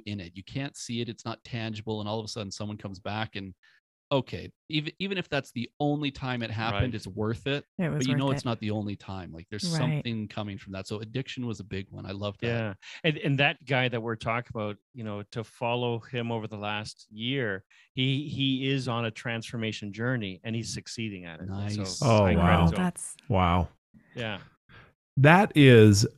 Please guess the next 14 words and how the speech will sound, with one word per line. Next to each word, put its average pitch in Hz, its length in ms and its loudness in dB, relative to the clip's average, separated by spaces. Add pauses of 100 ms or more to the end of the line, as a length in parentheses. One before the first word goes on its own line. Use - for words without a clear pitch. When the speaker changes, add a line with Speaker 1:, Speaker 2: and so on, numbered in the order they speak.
(200)
Speaker 4:
as 113 180 10
Jamie 123 280 10
and 117 60 12
I 107 120 10
have 98 220 8
continued 107 440 8
the 110 80 4
podcast 92 880 6 (140)
on 95 500 6
our 117 180 10
side, 87 280 6
the 90 60 4
Streaking 120 360 6
podcast, 98 680 0